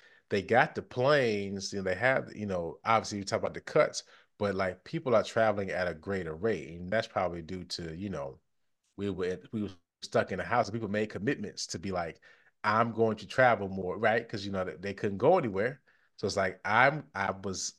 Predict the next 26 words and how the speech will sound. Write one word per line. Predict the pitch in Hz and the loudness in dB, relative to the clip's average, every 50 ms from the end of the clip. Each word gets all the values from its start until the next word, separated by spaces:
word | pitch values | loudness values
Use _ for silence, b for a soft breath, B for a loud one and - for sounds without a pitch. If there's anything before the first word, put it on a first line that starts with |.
| _ _ _ - | _ _ _ -4
I'm | 98 95 98 101 | -4 -2 0 2
not, | 110 113 117 117 - | 4 4 4 4 2
I'm | - 110 | -2 -4
gonna | 107 104 | -6 -4
go | 95 104 104 104 | -2 -4 -4 -4
somewhere. | - - - 113 107 107 107 104 107 107 104 107 107 110 110 - b b b b b b | -2 -2 -2 -2 -2 0 0 0 2 2 2 2 0 -2 -4 -10 b b b b b b
I'm | 80 80 | -12 -10
gonna | 85 85 82 | -10 -8 -6
do | 101 104 98 | -6 -4 -4
something, | - - - 117 110 110 107 - 107 104 98 95 95 - _ _ _ _ _ _ _ _ _ _ _ _ - | -2 0 0 0 0 -2 -4 -6 -6 -6 -6 -6 -8 -10 _ _ _ _ _ _ _ _ _ _ _ _ -6
check | - 127 110 | -2 -2 -2
something | - - 110 98 107 101 | 0 -2 -4 -4 -4 -2
out." | 104 110 104 98 - - | 0 0 0 -2 -2 -4
So | - - 107 98 | -4 -4 -2 -2
they | 95 95 | -2 -2
like, | 95 92 90 87 - | -2 -4 -6 -6 -8
it's | 92 87 | -10 -10
just, | 95 90 80 85 90 101 - - | -10 -10 -10 -8 -6 -8 -6 -6
it's | 104 104 90 | -6 -6 -6
just | 95 92 90 98 | -6 -6 -6 -6
more | 98 98 104 101 | -4 -4 -4 -4
people | 98 - - 104 104 92 87 87 85 b b b b b b b _ | -6 -8 -12 -10 -10 -10 -10 -10 -12 b b b b b b b _
flying. | - 117 113 104 98 85 76 71 - - - _ _ _ _ _ _ - | 2 2 2 2 2 -2 -6 -8 -10 -14 -18 _ _ _ _ _ _ -4
But | 98 101 | 2 4
also | 113 135 151 160 - - - 117 107 101 95 95 95 98 92 - _ _ - | 6 6 6 4 2 2 2 2 2 0 -2 -4 -6 -8 -10 -14 _ _ -20
they | 98 90 107 104 104 107 | -12 -8 -6 -4 -4 -4